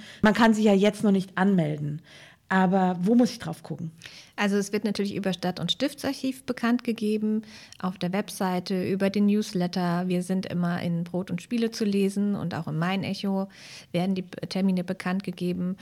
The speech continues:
Speaker 2: Und wir sind gerade dabei, in den letzten Zügen das Programm, ja, äh, fein zu tunen. Und dann kann man sich wahrscheinlich im Laufe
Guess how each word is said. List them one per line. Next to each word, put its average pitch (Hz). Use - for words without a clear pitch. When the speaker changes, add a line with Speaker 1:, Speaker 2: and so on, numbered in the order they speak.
Speaker 2:
Und 190
wir 180
sind 196
gerade 202
dabei, 185
in 185
den 185
letzten 175
Zügen 202
das 180
Programm, 175
ja, 160
äh, 170
fein 196
zu 208
tunen. 202
Und 175
dann 165
kann 185
man 180
sich 175
wahrscheinlich 165
im 196
Laufe 175